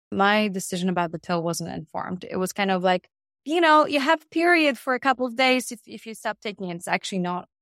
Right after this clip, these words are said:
period either. And so there are all of these benefits of us actually having a cycle that aren't discussed with us, uh, as women. And so biohacking according to your infradian rhythm would be really powerful. And that is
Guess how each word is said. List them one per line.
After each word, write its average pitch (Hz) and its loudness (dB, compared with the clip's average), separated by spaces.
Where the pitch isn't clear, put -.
period 202 -4
either. 220 -4
And 214 0
so 240 0
there 233 2
are - 0
all 240 6
of 247 0
these 233 0
benefits 190 0
of 175 -6
us 175 -4
actually 185 -10
having 175 -4
a 160 -8
cycle - -8
that 175 2
aren't 190 2
discussed 180 -8
with 180 -8
us, 170 -6
uh, 175 -6
as 180 -12
women. 180 -4
And 180 -2
so 180 0
biohacking 190 0
according 185 -4
to 185 -8
your 175 -4
infradian 175 -4
rhythm 185 -2
would 170 -6
be 175 -8
really 180 0
powerful. 170 -4
And 170 -4
that 165 -2
is 165 -6